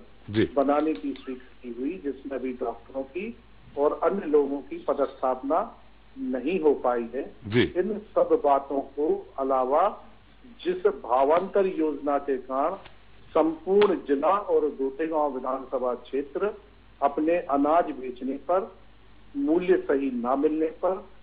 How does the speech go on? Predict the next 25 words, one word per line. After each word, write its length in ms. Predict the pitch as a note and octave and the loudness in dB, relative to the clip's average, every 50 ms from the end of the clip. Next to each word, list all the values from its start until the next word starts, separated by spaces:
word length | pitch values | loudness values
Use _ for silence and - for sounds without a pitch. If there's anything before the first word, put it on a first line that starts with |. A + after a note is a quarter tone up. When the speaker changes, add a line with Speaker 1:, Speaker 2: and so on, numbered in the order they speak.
| - - - - - - - | -20 -20 -20 -20 -20 -6 0
Speaker 2:
बैंकों 480 | C3+ C#3+ D3+ E3+ E3 - - E3+ F3 E3+ | 2 2 2 0 -2 -2 0 2 2 4
में 180 | E3 E3 E3 D3+ | 4 4 2 2
देर 500 | B2 A#2+ - - C#3 C#3 D3 C#3+ C3+ - - - | 0 -4 -6 -2 0 0 0 0 -2 -6 -8 -8
से 380 | C#3+ C#3+ C#3+ C#3 - - - - - - - - - - | -6 -6 -6 -8 -12 -14 -20 -20 -20 -20 -20 -16 -12 -10
पैसा 360 | C3 - - - - E3 E3+ | -10 -8 -8 -4 0 0 2
जाने 340 | E3 E3 D#3+ D#3+ E3 F3 F3+ | 4 4 2 2 2 0 -4
पर, 400 | F3+ - F3+ F3+ F3+ F#3+ F#3 - - - - - - - - - - - | -2 0 0 0 0 -2 -6 -12 -16 -20 -20 -20 -20 -20 -20 -20 -2 2
गन्ने 380 | - D3+ D3 D#3+ E3 F3 F#3 F#3+ | 4 4 4 4 2 0 0 0
का 220 | F#3+ F#3 E3+ D#3 | 2 4 4 4
भाव 500 | C3 A#2+ A#2+ C3 C3+ C#3+ D3+ E3+ F#3 - - - - - - - - - - - - - - - - - | 2 2 0 0 2 2 2 2 0 -4 -8 -20 -20 -20 -20 -20 -20 -20 -20 -20 -20 -20 -20 -6 0 4
तरीके 500 | D3+ D3+ E3 F3 - - G3+ F#3+ F3+ - | 4 4 4 0 -2 2 4 4 4 4
से, 420 | - - E3+ F#3 F#3+ F#3+ - - - - - - - | 2 0 0 0 0 -2 -6 -12 -20 -20 -20 -8 -4
सुचारू 420 | - D3 C#3+ - - D#3 E3 F3 F3 | -4 -4 -4 -4 -4 0 2 2 2
तरीके 480 | - E3 D#3 D3+ D#3 D3+ D#3 D#3+ D3+ | 4 4 2 2 2 -2 -4 -4 -6
से 200 | - - F3 D#3+ | -4 -4 -6 -4
गन्ना 320 | C3+ C#3+ C#3+ C#3 C#3+ D3+ C#3+ | -2 -2 -2 -2 -2 -4 -2
नीति 580 | C#3 C#3 C#3 C3+ - C#3 C3 A#2+ A2 - - A#2 | -2 -2 -4 -4 -6 -8 -10 -10 -10 -12 -6 -2
ना 120 | C3 E3 | 0 2
बनने 320 | E3+ F#3 F3 E3+ E3+ E3 D#3+ | 4 2 2 2 0 -4 -4
के 120 | D#3+ E3 | -4 -4
कारण 280 | D#3 - D#3 D3+ D#3 D#3 | -4 -2 -2 -2 -2 -4
नहीं 120 | D#3 D#3 | -6 -8
मिल 140 | D3+ D#3+ D#3 | -6 -6 -6
रहा 160 | D#3 F3 F3 | -6 -8 -10
है। 80 | F3 | -10